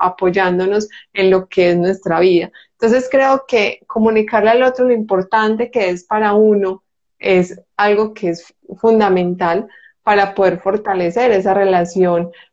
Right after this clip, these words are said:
de amistad, esa relación de pareja, esa relación con tu hijo, ese, como dices tú, ese, esas relaciones que, que se dan en el día a día. Bueno, Diego,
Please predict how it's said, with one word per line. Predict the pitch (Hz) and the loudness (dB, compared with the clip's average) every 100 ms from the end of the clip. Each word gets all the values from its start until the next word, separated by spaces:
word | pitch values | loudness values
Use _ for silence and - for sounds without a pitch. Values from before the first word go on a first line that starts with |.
| - | -6
de | 185 | -2
amistad, | 202 202 185 - 196 190 196 | 2 2 2 0 -2 0 2
esa | 190 190 | 0 0
relación | 190 196 190 180 | -2 -2 -2 -4
de | 170 | -6
pareja, | 170 175 190 208 208 | -4 -2 0 0 -2
esa | 190 190 | -2 0
relación | 196 185 185 170 | 0 0 -4 -6
con | 190 202 | -6 -6
tu | 185 | -2
hijo, | 185 214 214 214 190 - - _ | -2 0 0 0 -4 -8 -20 _
ese, | 202 196 - - _ | -2 -2 -2 -8 _
como | 214 214 | 0 2
dices | 208 220 233 | 4 2 2
tú, | 294 - | 0 0
ese, | - 202 214 214 - _ _ _ _ | 0 0 0 -2 -6 _ _ _ _
esas | 208 226 233 | -2 0 0
relaciones | 240 247 208 202 214 - 277 262 220 220 226 - _ _ _ _ _ _ | 2 0 0 -2 -6 -4 -2 0 -2 -4 -4 -12 _ _ _ _ _ _
que, | 196 185 - | -4 -4 -4
que | - 196 | -4 -4
se | 185 185 | -2 -2
dan | 180 175 175 _ _ 208 | -2 -2 -6 _ _ -4
en | |
el | 196 185 | -2 0
día | 175 170 | 0 -2
a | 180 | 0
día. | 175 156 - _ _ _ _ _ _ _ _ _ - _ | -2 -4 -10 _ _ _ _ _ _ _ _ _ -20 _
Bueno, | 180 202 202 | 0 2 2
Diego, | 196 196 170 165 | 2 2 0 -6